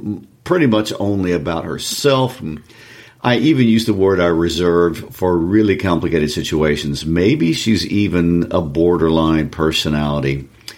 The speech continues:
Although I reiterate, I would never diagnose a fictional character. <laughs> But it's eerie to me to see how clearly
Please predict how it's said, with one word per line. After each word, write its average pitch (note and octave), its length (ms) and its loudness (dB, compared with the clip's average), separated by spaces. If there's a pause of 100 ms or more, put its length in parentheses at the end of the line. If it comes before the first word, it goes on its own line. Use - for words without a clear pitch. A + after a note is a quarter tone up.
(240)
Although G#3 400 0
I F#3+ 460 -6
reiterate, F#2+ 640 -2
I F2 100 -4
would F2 220 -6
never E2+ 420 -8 (100)
diagnose D#2 600 -10
a - 40 -16
fictional G#2 460 -8
character. C3 580 -2
<laughs> - 40 -2 (1700)
But A2+ 120 2
it's - 160 -2 (120)
eerie D3 320 4
to G#2+ 100 0
me G#2+ 280 2
to - 120 0
see G#4+ 340 0
how A2 360 -2 (140)
clearly A#2 920 0